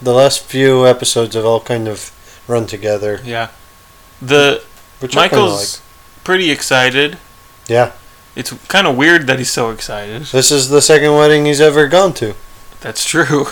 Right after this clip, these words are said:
Speaker 2: <laughs>
Speaker 1: The first one he peed himself in, so
Speaker 2: <laughs> We'll get there.
Speaker 1: So, it's
Speaker 2: I
Speaker 1: not
Speaker 2: hate
Speaker 1: that
Speaker 2: you.
Speaker 1: weird.
Speaker 2: I hate you. Uh, he tells Karen to invest in a dress.
Speaker 1: <laughs>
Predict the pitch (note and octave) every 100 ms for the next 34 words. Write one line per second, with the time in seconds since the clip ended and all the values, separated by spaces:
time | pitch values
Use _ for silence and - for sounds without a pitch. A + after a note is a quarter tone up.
0 | - B2+ B2 A#2+ D3 D3 D#3 C#3+ C3+ B2+
1 | E3+ D#3 B2+ - A#2 G#2+ - A2 A2 A2+
2 | - D3+ C3+ B2+ B2 D3 C#3 B2+ - -
3 | - - - - D#3 D3 C#3+ C#3 C3+ C3+
4 | B2+ - - - - D3+ C3+ A#3+ A3 A3+
5 | E4+ D3 D#3 C3+ B2 G#2+ A2 C3+ - -
6 | - G3 G#3 F4 F4 E4+ F4+ F#4 - -
7 | - - - - - - - - - -
8 | - - A#2 G#2+ G#2+ G#2+ A2 A2 G#2+ -
9 | C#3 D3 - C#3+ D3 E3+ E3 - B2+ B2
10 | A#2 C3+ C3+ - C3+ A#2+ A2+ G#2+ A#2 C#3
11 | A3 - - - - - -